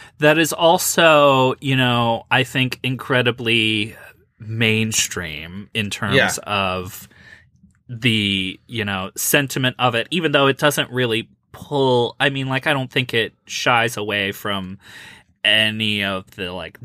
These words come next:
Speaker 1: depth of it, you know? We've seen the ultra mainstream version of it that's a piece of shit, um,
Speaker 2: Yeah.
Speaker 1: of this type of movie,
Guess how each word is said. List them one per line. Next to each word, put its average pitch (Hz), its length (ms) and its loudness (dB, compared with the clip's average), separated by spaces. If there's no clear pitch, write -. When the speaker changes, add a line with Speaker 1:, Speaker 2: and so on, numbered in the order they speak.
Speaker 1:
depth 123 380 0
of 87 120 -16
it, 78 200 -14
you 107 140 -12
know? 98 160 -8
We've 135 200 2
seen 165 400 0
the 131 300 0
ultra 160 520 4
mainstream 120 640 0
version 117 400 0
of 113 120 -2
it 104 240 -2
that's 117 260 0
a 107 80 -6
piece - 300 -8
of 98 100 -8
shit, 120 400 -2
um, 104 680 0
Speaker 2:
Yeah. 110 160 -6
Speaker 1:
of 110 280 0
this 110 240 -2
type 110 280 -2
of 110 140 -10
movie, 101 420 -6